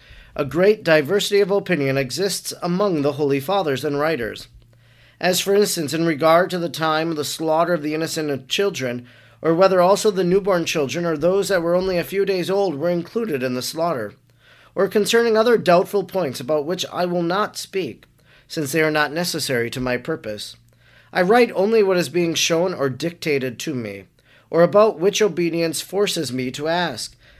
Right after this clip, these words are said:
in order that this history may be more clear.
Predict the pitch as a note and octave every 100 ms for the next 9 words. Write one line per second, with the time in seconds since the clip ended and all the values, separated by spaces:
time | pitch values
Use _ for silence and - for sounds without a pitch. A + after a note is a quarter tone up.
0 | - D#3+ F3 G3+ A#3 A#3 F#3 G3+ F#3 G#3+
1 | - D#3 D3 D3+ F#3 F#3+ G3 F3 E3+ -
2 | F3+ C#3+ F2+